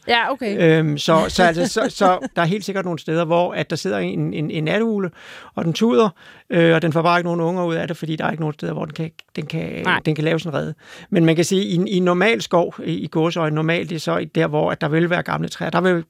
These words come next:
Speaker 2: der, hvor træerne i et eller andet omfang får lov at, og, hvad skal vi sige, blive gamle, der vil der altid være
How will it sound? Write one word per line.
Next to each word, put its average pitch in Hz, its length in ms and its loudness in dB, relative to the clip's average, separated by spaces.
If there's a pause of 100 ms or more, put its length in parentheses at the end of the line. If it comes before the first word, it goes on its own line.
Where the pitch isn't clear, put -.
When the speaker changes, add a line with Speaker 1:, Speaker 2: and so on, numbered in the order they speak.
(140)
Speaker 2:
der, 180 100 6
hvor 165 100 2
træerne 175 640 0
i 170 80 -2
et 175 60 2
eller 180 120 4
andet 170 140 -2
omfang 165 340 -2
får 170 100 -10
lov 156 440 2
at, - 60 -6
og, 165 60 -6
hvad 151 100 -6
skal 156 120 -8
vi 143 60 -10
sige, 160 120 -8
blive 165 140 -6
gamle, 156 260 -2
der 165 140 2
vil 160 100 2
der 156 60 0
altid 185 320 -2
være 151 400 0